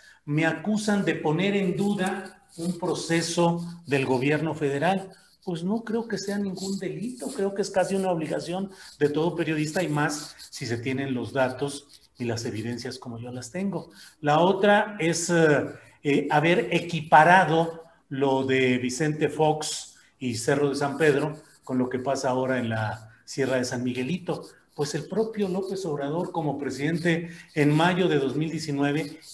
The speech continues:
él mencionó los dos casos y dijo que él no iba a ser como Vicente Fox en el caso de la minera San Javier, pero los casos son muy parecidos,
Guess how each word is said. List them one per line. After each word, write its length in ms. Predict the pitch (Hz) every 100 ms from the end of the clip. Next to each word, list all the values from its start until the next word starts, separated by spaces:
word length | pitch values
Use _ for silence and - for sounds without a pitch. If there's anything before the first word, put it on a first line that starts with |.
| -
él 300 | 196 226 208
mencionó 460 | 165 143 147 160
los 140 | 165 147
dos 160 | 170
casos 420 | - 160 165 165
y 40 | 139
dijo 340 | 139 180 175 - - -
que 300 | - 139 160
él 180 | 190 190
no 160 | 160 165
iba 180 | 165 165
a 40 |
ser 260 | - 156 156
como 240 | 151 135
Vicente 360 | 120 156 151 147
Fox 380 | 180 202 - - - -
en 160 | 135 131
el 200 | 123 117
caso 680 | 156 151 - 160 160 160 - _ -
de 640 | 123 151 160 165 160 - _ _ -
la 140 | 135
minera 300 | 131 135 139
San 160 | 135 127
Javier, 380 | 135 151 226 226 - _ -
pero 220 | 131 127
los 240 | 123 120
casos 360 | - 190 262 220
son 260 | 202 220 -
muy 480 | 165 185 277 277 -
parecidos, 760 | 113 107 - 139 156 165 -